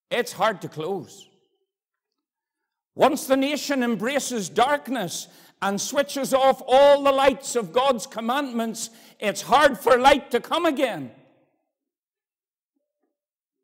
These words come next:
But in our present company and in many normal people,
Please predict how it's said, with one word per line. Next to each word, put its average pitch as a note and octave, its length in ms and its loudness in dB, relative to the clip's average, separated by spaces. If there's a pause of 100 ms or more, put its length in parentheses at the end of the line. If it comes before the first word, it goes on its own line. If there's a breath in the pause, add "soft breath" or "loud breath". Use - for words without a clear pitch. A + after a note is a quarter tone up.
(2250)
But E3 280 0
in F#3 160 2
our F3+ 240 4
present G3+ 800 -8 (400)
company D#3 600 -4
and C#3+ 220 -6
in D3 300 -8
many F#3 480 -8
normal F#3 640 -4
people, D#3 560 -14